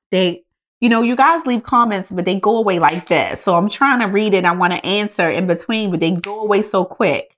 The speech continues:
The next thing I wanna tell you why femininity is so important and why I wanted to start this group is because a lot of us don't know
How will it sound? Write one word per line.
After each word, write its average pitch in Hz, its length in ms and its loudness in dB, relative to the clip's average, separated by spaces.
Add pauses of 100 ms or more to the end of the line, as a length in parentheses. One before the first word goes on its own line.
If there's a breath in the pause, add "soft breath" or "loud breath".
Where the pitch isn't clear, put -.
(120)
The 208 140 0
next 254 300 2
thing 262 160 2
I 196 80 4
wanna 185 260 0
tell 170 200 -2
you 165 260 -4
why 196 680 2 (200)
femininity 214 920 0 (240)
is 180 140 -4
so 220 460 0
important 196 800 -2
and 170 320 -4
why 190 420 2
I 185 140 2
wanted 185 500 -4
to 170 580 -2 (240)
start 208 500 -2
this 214 200 -2
group 202 580 0 (140)
is 180 220 -2
because 175 1080 0 (1120)
a 196 100 2
lot 226 380 2
of 202 140 0
us 160 160 -4
don't 165 320 -4
know 160 480 -4